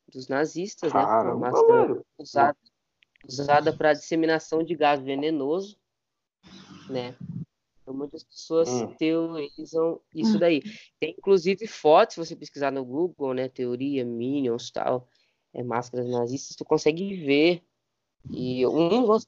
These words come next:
Speaker 1: algumas páginas dizem que são crianças, outras dizem que não é, então não dá pra você saber se é verídico ou não o fato, né?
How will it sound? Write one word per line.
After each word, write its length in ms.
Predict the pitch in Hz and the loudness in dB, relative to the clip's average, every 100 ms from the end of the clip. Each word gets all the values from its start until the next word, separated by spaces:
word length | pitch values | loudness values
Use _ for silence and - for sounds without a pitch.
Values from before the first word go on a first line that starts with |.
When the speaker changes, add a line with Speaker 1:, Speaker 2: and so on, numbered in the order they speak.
| _ - | _ 2
Speaker 1:
algumas 640 | 165 170 220 180 214 233 | 4 4 2 2 2 2
páginas 300 | 208 208 175 | 2 0 -2
dizem 240 | 185 170 | -4 -6
que 100 | - | -12
são 160 | - 156 | -10 -10
crianças, 960 | - 131 127 147 175 170 147 - 123 | -6 -4 -2 0 0 0 -2 -6 -8
outras 340 | 135 156 151 139 | -6 -6 -8 -8
dizem 220 | 139 131 | -8 -10
que 80 | 139 | -8
não 180 | 123 120 | -2 0
é, 240 | 123 143 | 0 0
então 160 | 131 139 | -2 -4
não 200 | 139 143 | -2 -2
dá 100 | 143 | -2
pra 140 | 143 | -4
você 180 | 131 - | -8 -6
saber 400 | - 127 123 123 | -4 -2 -2 -4
se 140 | - | 0
é 80 | 120 | -2
verídico 560 | 123 120 120 - - 120 | 0 -4 -6 -12 -6 -4
ou 40 | |
não 140 | 117 | -2
o 60 | 131 | -4
fato, 420 | - 123 117 - | 0 0 0 -4
né? 160 | 117 | -8